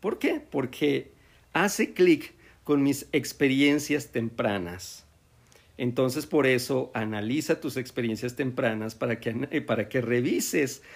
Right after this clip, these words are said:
por qué te gusta lo que te gusta. Porque lo que crees que te gusta no necesariamente es lo que realmente te gusta. No es así.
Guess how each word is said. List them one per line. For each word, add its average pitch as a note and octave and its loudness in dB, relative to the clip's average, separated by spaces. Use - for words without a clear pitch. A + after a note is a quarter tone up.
por A2 -4
qué D3+ 0
te A2+ -2
gusta A#2+ -4
lo A2 -4
que - -6
te G2+ -4
gusta. C3 -8
Porque C#3 0
lo D3+ 8
que D3 0
crees - 4
que - -4
te D#3+ 0
gusta B2+ -2
no C#3 0
necesariamente B2+ -2
es C3+ 2
lo B2 0
que A#2+ 2
realmente B2 2
te A2 -2
gusta. G#2+ -6
No B2 0
es A#2 -2
así. G#2+ -10